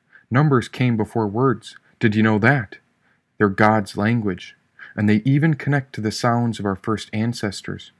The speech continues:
Only numbers have the truth, not words, because," his voice was rambling about something. But how did Levi know about Jane?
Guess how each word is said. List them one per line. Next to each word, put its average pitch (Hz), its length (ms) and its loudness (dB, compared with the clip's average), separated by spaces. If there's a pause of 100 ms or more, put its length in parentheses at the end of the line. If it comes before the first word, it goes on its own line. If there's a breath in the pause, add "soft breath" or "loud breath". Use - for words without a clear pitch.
(320 loud breath)
Only 160 240 2
numbers 151 480 2
have 92 160 -4
the 92 80 -4
truth, 92 340 -8 (260 loud breath)
not 123 320 2
words, 120 400 -2 (200 loud breath)
because," 95 560 -2 (420)
his 104 120 -4
voice 113 340 2
was 98 180 -6
rambling 107 460 2
about 87 240 -4
something. 110 460 -4 (360 soft breath)
But 117 100 -2
how 151 180 2
did 170 180 0
Levi 151 320 0
know 139 220 -2
about 127 240 -6
Jane? 131 440 -4